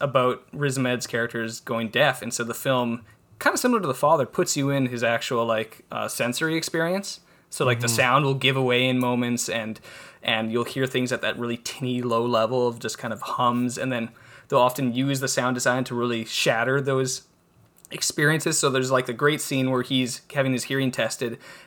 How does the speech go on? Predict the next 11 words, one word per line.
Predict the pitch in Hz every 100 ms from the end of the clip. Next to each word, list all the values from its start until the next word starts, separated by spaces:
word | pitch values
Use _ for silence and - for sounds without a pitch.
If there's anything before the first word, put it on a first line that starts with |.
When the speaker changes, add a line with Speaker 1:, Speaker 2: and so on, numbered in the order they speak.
| -
Speaker 1:
and | 131
you | 127
hear | - 151
the | 139
doctor | 135 127 131
talking | - 139 139
through | 135
the | 113
headphones, | 117 127 127 120 110 107 - - - _
being, | - 120 127
like, | 113